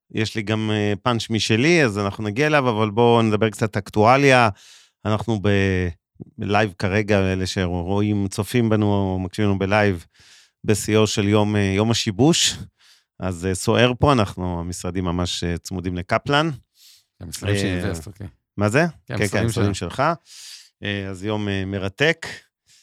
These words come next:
Speaker 1: אה, ימים דרמטיים, אנחנו נדלג, אה, כרגיל, אה, כמעט כרגיל על הפוליטיקה, אה, הגם שיש לה קשר כמובן לכלכלה, אבל נשים את זה רגע בצד, ובואו נתחיל עם, אה,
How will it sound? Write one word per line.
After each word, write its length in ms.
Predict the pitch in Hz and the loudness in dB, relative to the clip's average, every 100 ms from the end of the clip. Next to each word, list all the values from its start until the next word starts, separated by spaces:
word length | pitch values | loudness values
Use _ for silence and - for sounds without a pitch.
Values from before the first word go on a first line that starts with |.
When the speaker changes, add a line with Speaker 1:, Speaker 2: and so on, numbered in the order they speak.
| _ _ | _ _
Speaker 1:
אה, 240 | 95 95 95 | -10 -8 -6
ימים 200 | 98 104 | -6 -4
דרמטיים, 720 | 95 104 123 - 170 175 175 156 - _ | -2 2 2 2 2 2 0 -4 -12 _
אנחנו 140 | - 95 | -10 -4
נדלג, 320 | 95 98 92 | 0 0 0
אה, 140 | 98 | -2
כרגיל, 600 | 92 104 92 90 104 98 | -2 -2 -4 -2 0 2
אה, 120 | 95 92 - | 0 -2 -4
כמעט 280 | 101 269 | -6 -6
כרגיל 420 | - 80 80 82 82 | -6 -8 -6 -8 -6
על 100 | 82 | -8
הפוליטיקה, 720 | - 92 104 143 - 165 185 - _ _ _ _ _ | -6 -4 -2 -4 0 2 2 -4 _ _ _ _ _
אה, 200 | 95 92 | -4 -4
הגם 280 | 90 95 95 | -2 -2 -2
שיש 280 | 90 92 - | -2 -4 -4
לה 60 | 85 | -4
קשר 340 | 101 90 90 | -4 -2 -4
כמובן 460 | - 92 87 90 90 | -4 -4 -2 -2 -4
לכלכלה, 580 | 90 90 87 101 135 | -4 -6 -2 0 2
אבל 160 | 131 98 | 2 -2
נשים 340 | 92 90 98 | -4 -6 -6
את 100 | 92 | -4
זה 80 | 90 | -6
רגע 200 | 85 90 | -6 -6
בצד, 380 | 87 90 151 160 | -6 -2 2 2
ובואו 260 | 117 98 107 | 0 -4 -2
נתחיל 340 | 104 - 104 | -2 -4 -4
עם, 180 | 98 98 | -2 -2
אה, 100 | 92 | -4